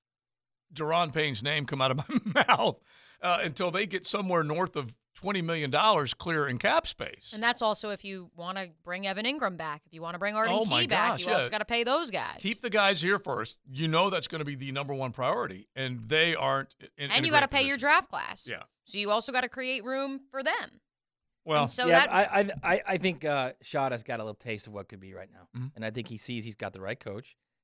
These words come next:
Speaker 3: He's got a quarterback. He doesn't have Blake Bortles. Again, no, no offense, Blake. We love you, but he doesn't have Blake,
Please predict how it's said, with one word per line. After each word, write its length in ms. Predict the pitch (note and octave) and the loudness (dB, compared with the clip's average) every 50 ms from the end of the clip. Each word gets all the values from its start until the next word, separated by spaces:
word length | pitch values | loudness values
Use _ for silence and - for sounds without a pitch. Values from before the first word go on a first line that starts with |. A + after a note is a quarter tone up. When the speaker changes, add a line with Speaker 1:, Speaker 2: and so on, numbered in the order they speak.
| _ | _
Speaker 3:
He's 120 | - B2+ A#2 | -14 -10 -6
got 160 | A2 A#2+ A#2 | -2 -2 0
a 40 | A#2 A2 | 0 -2
quarterback. 560 | - - B2+ B2+ A2+ G2 F#2 F2 F#2 G#2 - _ _ _ - | -4 -4 -4 -2 -4 -4 -8 -10 -12 -12 -16 _ _ _ -6
He 60 | - | -2
doesn't 160 | C#3 D#3 F#3 | 0 2 2
have 120 | F#3 D3 C3 | 2 0 2
Blake 180 | D#3 D#3+ D#3 B2+ | 0 0 0 0
Bortles. 260 | C#3 C3+ B2 B2+ - | 0 -4 -4 -4 -6
Again, 280 | B2+ C3 A#2+ G#2 F2+ F2+ | -4 -4 -4 -4 -4 -6
no, 260 | G2 B2 C#3 D3+ - _ _ - | -6 -6 -6 -6 -10 _ _ -8
no 120 | A#2+ C3 | -6 -6
offense, 320 | C3 A#2+ - C3 B2 G#2 - | -6 -4 -4 -4 -6 -6 -6
Blake. 260 | - - G2+ G2+ G#2 _ _ _ _ _ _ _ | -8 -10 -10 -10 -10 _ _ _ _ _ _ _
We 60 | G#2+ | -10
love 200 | A2+ B2+ B2 A2 | -8 -6 -6 -6
you, 40 | G2 | -6
but 160 | F#2+ G2 G2 | -10 -12 -8
he 60 | G2+ | -6
doesn't 180 | A2 A#2+ B2+ D#3 | -4 -4 -2 -2
have 120 | E3+ C#3+ | -2 -2
Blake, 180 | C3 D3 C#3 | -2 -4 -6